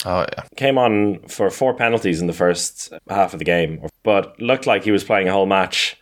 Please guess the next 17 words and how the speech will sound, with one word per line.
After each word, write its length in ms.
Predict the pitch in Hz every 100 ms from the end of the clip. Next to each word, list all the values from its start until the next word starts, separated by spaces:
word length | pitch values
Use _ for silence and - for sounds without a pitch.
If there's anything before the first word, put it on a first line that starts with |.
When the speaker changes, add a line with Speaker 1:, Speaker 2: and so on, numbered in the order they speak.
| _
Speaker 2:
<laughs> 180 | - -
you 140 | 208 -
know, 480 | 202 - 185 - 160 -
just 320 | - 147 143
for 60 |
the 100 | 131
penalties. 600 | 113 123 123 127 107 101
Speaker 1:
Soaked. 400 | - 127 120 -
Speaker 2:
Soaked. 680 | - - 147 135 131 - - - - - 131 -
He 140 | 127
came 180 | 147 135
out 80 | 117
of 80 |
the 60 | 110
shower. 420 | 104 123 123 113 98 - - - - - -
And... 460 | 120 120 120 110
Uh, 460 | 120 117 110 98 -